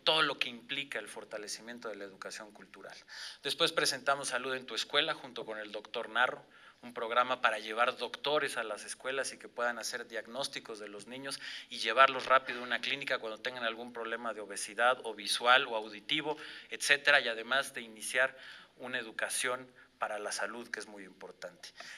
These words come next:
Después siguieron los nuevos planes y programas de estudio que hicimos con más de noventa expertos, las comisiones para hacer los nuevos libros de texto acorde con el nuevo modelo educativo,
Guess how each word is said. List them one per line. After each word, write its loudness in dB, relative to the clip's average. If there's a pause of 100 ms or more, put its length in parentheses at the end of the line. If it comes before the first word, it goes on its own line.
(100)
Después 6
siguieron 8
los -6
nuevos 0
planes 4
y -4
programas 0
de -8
estudio -4
que -6
hicimos -8
con -10
más 0
de -6
noventa -6
expertos, 2 (260)
las 6
comisiones 4
para 4
hacer -2
los -8
nuevos -4
libros -8
de -6
texto -2
acorde 2
con -4
el -8
nuevo -2
modelo -8
educativo, 0